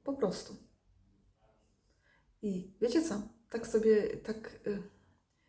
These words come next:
tak sobie marzę, a to moje marzenia tylko, tak? Tak sobie marzę,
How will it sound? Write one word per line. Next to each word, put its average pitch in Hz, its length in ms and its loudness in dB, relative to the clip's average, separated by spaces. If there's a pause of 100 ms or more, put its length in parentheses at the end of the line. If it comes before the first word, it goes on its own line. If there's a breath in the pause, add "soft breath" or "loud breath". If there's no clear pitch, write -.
(540)
tak 208 140 -4
sobie 214 240 10
marzę, 220 920 8 (280)
a 202 120 -2
to 220 120 6
moje 226 300 10
marzenia 233 360 6
tylko, - 360 -10
tak? 233 240 -10 (540 soft breath)
Tak - 160 -8
sobie 208 260 10
marzę, 202 760 4